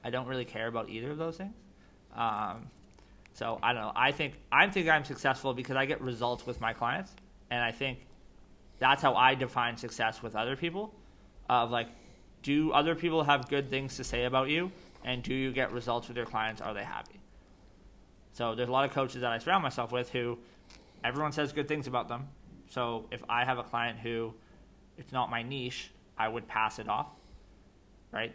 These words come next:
Someone comes to me, they're like, "Hey, I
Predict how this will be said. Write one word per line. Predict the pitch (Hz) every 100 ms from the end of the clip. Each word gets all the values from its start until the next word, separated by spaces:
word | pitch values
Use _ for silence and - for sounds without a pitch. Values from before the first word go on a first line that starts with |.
| -
Someone | - 120 117
comes | 113 117 113
to |
me, | 113 117
they're |
like, | 110 104
"Hey, | - 117 107 - - - - - - - - - - - - - - -
I | 110 110 110 110